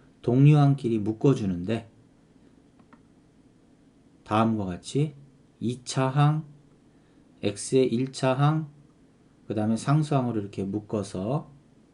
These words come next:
X값에 관계없이 등식이 성립하려면 항등식의 원리에 따라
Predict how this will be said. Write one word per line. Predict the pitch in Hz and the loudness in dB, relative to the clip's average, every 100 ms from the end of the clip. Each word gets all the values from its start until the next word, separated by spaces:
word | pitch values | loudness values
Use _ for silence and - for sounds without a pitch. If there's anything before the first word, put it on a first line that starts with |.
| _ _ _ _ _ _ _ - - _ _ _ _ | _ _ _ _ _ _ _ -20 -20 _ _ _ _
X값에 | 107 107 - 147 160 147 160 | -2 -2 -2 2 2 4 2
관계없이 | 139 123 123 113 - - 135 139 - - | 2 0 2 0 -2 -2 -2 -2 -8 -4
등식이 | 135 139 151 139 | 2 4 4 2
성립하려면 | 135 135 123 117 101 95 117 170 220 - _ _ _ _ _ | 2 0 0 -2 -2 0 0 0 -2 -10 _ _ _ _ _
항등식의 | - 160 165 165 147 143 143 139 135 143 - - _ _ - _ _ _ | 0 2 4 2 0 -2 0 2 0 -6 -16 -20 _ _ -20 _ _ _
원리에 | - 110 123 117 110 | 0 2 4 2 0
따라 | 98 113 160 | -6 -4 -6